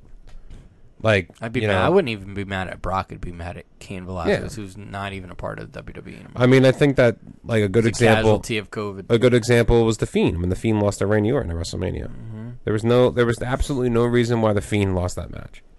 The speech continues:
Speaker 2: Or The Fiend and Rollins in Saudi.
Speaker 1: Well, the only reason why The Fiend lost that match to Orton was to have Jinder beat Orton, and then Jinder, because of the W W E India that they signed at the time.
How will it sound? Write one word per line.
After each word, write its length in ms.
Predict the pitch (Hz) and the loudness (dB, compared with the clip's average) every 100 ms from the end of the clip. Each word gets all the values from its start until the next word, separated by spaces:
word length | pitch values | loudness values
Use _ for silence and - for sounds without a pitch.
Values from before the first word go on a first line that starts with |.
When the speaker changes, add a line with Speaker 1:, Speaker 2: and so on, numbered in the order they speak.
| _ - - - - | _ -20 -20 -20 -14
Speaker 2:
Or 140 | 113 104 | -10 -8
The 100 | 98 | -8
Fiend 540 | - 110 104 107 104 | -8 -6 -6 -8 -8
and 220 | 107 101 | -10 -8
Rollins 680 | 101 101 110 107 101 101 - - | -4 -4 -4 -8 -12 -16 -18 -16
in 320 | 107 101 104 | -16 -14 -14
Saudi. 420 | - 104 110 104 - _ _ - 76 | -10 -8 -8 -10 -16 _ _ -20 -14
Speaker 1:
Well, 200 | - 117 | 2 4
the 120 | 110 120 | 6 6
only 180 | 131 127 | 6 6
reason 340 | 127 120 123 | 6 4 4
why 140 | 120 | 4
The 80 | 113 | 4
Fiend 320 | 110 127 123 | 2 2 4
lost 200 | 120 110 - | 4 2 4
that 120 | 104 | 4
match 400 | 107 107 107 - | 4 4 2 -2
to 460 | - 98 92 85 - | 2 4 4 0 -2
Orton 420 | - 139 107 95 | 0 2 2 2
was 160 | 92 92 | 2 0
to 120 | 95 | 0
have 180 | 92 90 | -2 -2
Jinder 360 | 87 98 95 90 | 0 2 2 0
beat 220 | 87 85 | -2 -4
Orton, 420 | 98 95 87 87 | 0 0 0 -2
and 80 | 85 | -2
then 200 | 85 82 | -2 -2
Jinder, 420 | 92 87 87 85 - | -2 -2 -2 -4 -6
because 520 | 87 92 90 82 - - | -6 -4 -6 -8 -16 -18
of 340 | - 85 82 85 - - - | -8 -8 -6 -12 -18 -20 -10
the 80 | - | -4
W 240 | 90 85 | -2 -2
W 240 | 87 85 85 | -4 -4 -6
E 20 | |
India 440 | 82 95 95 85 82 | -4 -2 -2 -2 -4
that 140 | 80 | -6
they 100 | 78 | -8
signed 260 | - - - | -10 -10 -12
at 80 | - | -16
the 120 | - | -16
time. 320 | - - 92 | -14 -14 -16